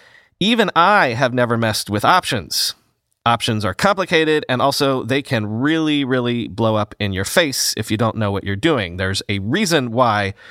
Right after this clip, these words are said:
some folks call options legalized gambling. But let's come back to that in a second. I also want to point you to the Margins newsletter, which I've suggested to you before, and note this brief summary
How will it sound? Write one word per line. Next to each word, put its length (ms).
some 280
folks 360
call 320
options 520
legalized 680
gambling. 480
But 140
let's 160
come 140
back 160
to 80
that 160
in 80
a 60
second. 380
I 280
also 340
want 140
to 60
point 260
you 140
to 500
the 180
Margins 480
newsletter, 560
which 260
I've 160
suggested 460
to 100
you 80
before, 540
and 400
note 360
this 260
brief 520
summary 560